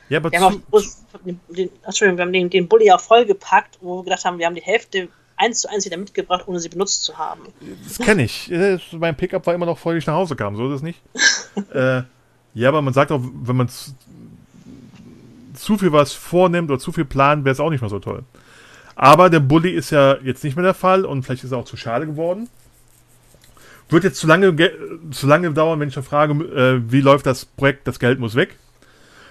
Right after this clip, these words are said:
Speaker 1: Also,
Speaker 2: <laughs>
Speaker 1: also ich, ich steck grad bisschen, wohl immer noch bisschen Arbeit und Liebe in den Bulli. Ihr habt, habt euch dann für den B S C zwanzig zwanzig, der jetzt nächstes Jahr als Recall stattfindet,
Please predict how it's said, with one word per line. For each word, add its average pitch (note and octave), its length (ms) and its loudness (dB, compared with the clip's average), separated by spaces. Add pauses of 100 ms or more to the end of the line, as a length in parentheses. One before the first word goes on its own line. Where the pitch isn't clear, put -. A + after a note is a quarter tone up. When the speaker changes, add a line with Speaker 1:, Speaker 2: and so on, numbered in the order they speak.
(140)
Speaker 1:
Also, C#4 180 6 (120)
Speaker 2:
<laughs> C#4 120 4
Speaker 1:
also E3 220 2
ich, D3 340 -2
ich - 120 -6
steck F3 200 0
grad D3+ 220 0
bisschen, C3+ 320 -6 (460)
wohl C3 260 -2
immer E3+ 160 -2
noch D#3+ 160 -2
bisschen B2+ 280 -10
Arbeit C3+ 340 -4
und A#2 120 -10
Liebe C#3+ 200 -4
in E3 80 -8
den E3+ 100 -8
Bulli. G3+ 280 -4 (920)
Ihr C3+ 140 -2
habt, D3+ 160 0
habt - 160 -4
euch F3 100 -6
dann D#3 200 -8
für C3+ 520 -2 (920)
den A2+ 120 -4
B B2+ 120 0
S B2 100 -8
C B2+ 140 -6
zwanzig A#2 360 -10
zwanzig, E3 500 -6
der G2+ 320 -6 (840)
jetzt B2 220 -6
nächstes C#3 320 -6
Jahr B2+ 100 0
als A2+ 240 -8
Recall C#3+ 320 -2
stattfindet, C3+ 680 -6